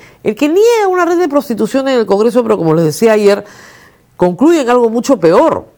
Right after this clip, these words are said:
que hay un festín de favores para incorporar, sobre todo señoritas, que no tienen las calificaciones para trabajar en el Congreso.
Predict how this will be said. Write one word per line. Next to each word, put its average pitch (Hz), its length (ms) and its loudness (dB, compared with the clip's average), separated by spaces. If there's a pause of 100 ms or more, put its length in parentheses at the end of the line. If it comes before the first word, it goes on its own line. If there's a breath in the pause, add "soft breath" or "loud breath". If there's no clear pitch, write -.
que - 80 0
hay 190 60 2
un 240 140 -2
festín 339 800 -2
de 180 100 0
favores 156 720 0 (440 loud breath)
para 135 240 -2
incorporar, 139 560 0
sobre 151 480 0
todo 349 420 2
señoritas, 147 800 -2 (320 loud breath)
que 156 160 0
no 294 300 0
tienen 220 640 -2
las - 160 -4
calificaciones 147 640 -2
para 151 180 -2
trabajar 123 300 -2
en 123 80 -4
el 123 80 -6
Congreso. 98 460 -10